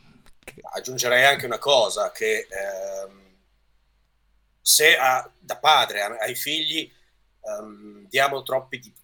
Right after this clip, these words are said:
Speaker 2: divieti e, eh, costrizioni, rischiamo poi di ottenere, eh, l'effetto inverso quando hanno un minimo di libertà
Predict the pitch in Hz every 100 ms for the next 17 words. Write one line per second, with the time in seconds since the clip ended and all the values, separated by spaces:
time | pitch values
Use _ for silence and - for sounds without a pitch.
0 | _ - 104 117 131 143 - 135 - 104
1 | 120 117 104 98 98 95 110 - 113 -
2 | - 120 104 92 98 101 120 - 127 151
3 | - 120 135 117 135 - _ _ _ 120
4 | 117 127 135 123 107 104 113 104 101 104
5 | 110 _ _ _ 120 120 - 143 147 147
6 | 131 120 110 156 - 113 113 110 123 123
7 | 127 135 120 117 120 147 - 113 151